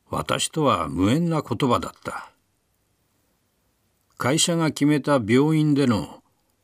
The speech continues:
毎年の健康診断でも、これといって問題もなかった。確かに、ここ数年忙しさにかまけて、ジム通いやジョギングから足が遠のき、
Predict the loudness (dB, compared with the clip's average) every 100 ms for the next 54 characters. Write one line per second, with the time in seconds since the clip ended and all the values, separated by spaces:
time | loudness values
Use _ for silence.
0 | _ -2 0 0 -2 -2 0 0 0 0
1 | 0 0 0 0 0 2 2 0 0 0
2 | -2 -4 -12 _ _ _ _ _ -2 0
3 | 2 2 0 0 0 2 4 2 2 2
4 | 2 2 0 -2 -6 -8 -16 -16 -20 _
5 | _ _ _ _ _ _ _ _ _ _
6 | _ _ -6 -2 -2 0 0 0 -2 -4
7 | _ _ _ _ _ -18 -6 -2 0 2
8 | 4 4 4 4 2 0 -2 0 2 2
9 | 0 -2 -4 -6 -2 -2 0 -4 -8 -12
10 | -16 _ _ _ _ _ _ _ _ -4
11 | 2 2 2 2 2 2 2 2 0 0
12 | -2 -2 0 0 2 2 2 2 2 -2
13 | -2 -4 -4 -4 -2 -2 -4 -10 -12